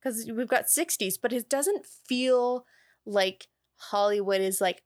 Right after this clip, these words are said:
"We're in the sixties generation," sort of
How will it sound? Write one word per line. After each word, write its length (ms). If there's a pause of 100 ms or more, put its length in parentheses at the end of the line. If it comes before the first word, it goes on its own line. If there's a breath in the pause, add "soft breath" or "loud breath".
"We're 160
in 120
the 100
sixties 680
generation," 1000
sort 400
of 340